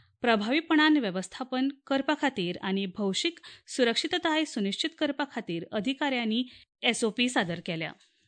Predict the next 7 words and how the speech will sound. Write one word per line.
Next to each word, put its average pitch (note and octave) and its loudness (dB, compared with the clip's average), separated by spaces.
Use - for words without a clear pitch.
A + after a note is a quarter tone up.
ह्या A3 2
वेळार G#3+ 2
गर्मेच्या C#4 6
हंगामान A#3 4
नेमान D4 6
उदक B3+ 2
पिवचें, F#3 -2